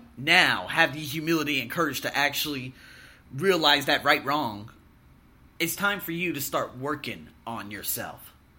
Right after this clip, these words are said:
It could be in a marriage. It could be in this. It could be in that. If you're wrong, guys, just admit it. One hundred percent. A hundred percent accountable. But a lot of people, they're scared.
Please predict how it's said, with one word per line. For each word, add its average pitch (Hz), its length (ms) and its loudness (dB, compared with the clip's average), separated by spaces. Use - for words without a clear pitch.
It 175 100 -16
could 214 120 -8
be 190 120 -8
in 170 80 -8
a 139 60 -10
marriage. 107 500 -10
It 135 40 -12
could 151 160 -12
be 156 120 -10
in 104 160 -10
this. 107 300 -8
It 127 80 -14
could 151 120 -12
be 139 140 -10
in 101 100 -10
that. 101 280 -8
If 117 180 -12
you're 226 140 -8
wrong, 160 320 -8
guys, 98 280 -10
just - 240 -10
admit - 280 -10
it. - 140 -8
One 143 120 -8
hundred 233 240 -8
percent. 269 400 -12
A 110 60 -8
hundred 170 360 -8
percent 165 300 -4
accountable. 101 480 -6
But 131 200 -2
a 113 60 -2
lot 131 260 6
of 165 80 -2
people, 127 280 -6
they're 127 160 -4
scared. 160 600 0